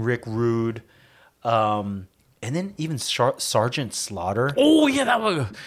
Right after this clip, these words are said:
Speaker 2: that was cool.
Speaker 1: Yeah.
Speaker 2: I remember getting a G I Joe figure of him.
Speaker 1: Oh, did you?
Speaker 2: Yeah.
Speaker 1: Yeah, he was, he was cool.
Speaker 2: Yeah, he's cool.
Speaker 1: And so, you know, here we are, and I,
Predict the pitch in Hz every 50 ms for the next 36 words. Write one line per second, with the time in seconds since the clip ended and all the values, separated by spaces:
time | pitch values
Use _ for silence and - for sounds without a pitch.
0 | - - - 147 160 147 113 98 - - 170 180 135 98 - - _ _ - 120
1 | 127 123 107 - - - 147 160 165 143 127 123 113 139 131 127 117 113 110 110
2 | 104 104 101 98 95 110 131 127 117 101 123 147 147 - 123 104 104 101 98 95
3 | 95 104 101 92 87 - - - 165 170 165 220 233 170 139 117 101 120 135 147
4 | 147 131 113 101 - - _ _ _ _ _ - 110 98 85 78 71 67 - 95
5 | 104 101 101 101 90 - - 98 107 107 101 98 92 - - - 90 90 82 76
6 | 110 104 98 98 95 - - - 104 101 - - - - - - - - 123 131
7 | 120 - - - 143 123 123 123 120 117 113 107 - _ _ - 117 127 127 120
8 | 117 110 - - 196 202 208 156 123 104 107 110 107 107 110 - - - - 117
9 | 117 113 107 107 107 107 107 104 107 107 - _ _ _ _ _ _ _ _ _
10 | _ _ - - 104 104 101